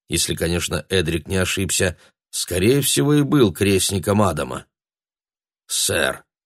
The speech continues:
вымолвил наконец Уолтер, — «я вас не знаю. Что вам за дело до родича моей жены?»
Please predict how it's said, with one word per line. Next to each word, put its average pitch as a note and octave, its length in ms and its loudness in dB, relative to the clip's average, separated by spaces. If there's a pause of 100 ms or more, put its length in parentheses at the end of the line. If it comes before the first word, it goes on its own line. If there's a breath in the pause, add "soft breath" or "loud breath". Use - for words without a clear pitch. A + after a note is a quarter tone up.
(300)
вымолвил E2+ 560 4
наконец E2+ 520 0
Уолтер, — F2 480 -2 (460)
«я D#2 280 0
вас F2 200 0
не F#2+ 120 0
знаю. G2 560 0 (580)
Что A2 360 2
вам E2+ 180 2
за G2 180 2
дело F#2 320 2
до F2+ 160 4
родича D#2+ 460 0
моей E2+ 260 2
жены?» F2 420 -2